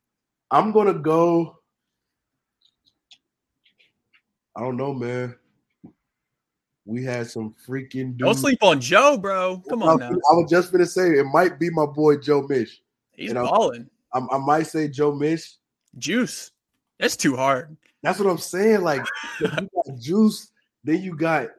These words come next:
Speaker 1: I don't know if you remember, you got Cam Landis.
Speaker 2: Mm-hmm.
Speaker 1: I got Cam Landis. Then I got Dom Cavato.
Speaker 2: Yeah,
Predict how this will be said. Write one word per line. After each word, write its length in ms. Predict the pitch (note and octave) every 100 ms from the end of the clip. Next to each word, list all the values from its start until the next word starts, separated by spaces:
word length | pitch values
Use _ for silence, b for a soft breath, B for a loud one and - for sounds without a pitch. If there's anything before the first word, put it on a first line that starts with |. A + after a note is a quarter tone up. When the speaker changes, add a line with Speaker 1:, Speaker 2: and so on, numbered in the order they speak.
| -
Speaker 1:
I 100 | C#3+
don't 140 | E3+
know 100 | E3+
if 100 | E3
you 60 | E3
remember, 300 | D#3 E3+ E3+
you 100 | E3
got 240 | D#3 C#3
Cam 360 | - D3 D#3+ D3+
Landis. 560 | D#3 F3+ F3 C#3+ - - _ _ -
Speaker 2:
Mm-hmm. 300 | C3 B2+ C3 C3+ _ _ _
Speaker 1:
I 60 | A#2+
got 160 | B2+ A2+
Cam 340 | C#3+ D3 C#3
Landis. 380 | C#3+ D#3 D#3 C#3+
Then 160 | C#3+
I 60 | C#3+
got 260 | C3 B2 A2
Dom 280 | C3 C#3+ C#3+
Cavato. 540 | C3 A#2+ C#3+ C#3+ C#3+
Speaker 2:
Yeah, 100 | C3+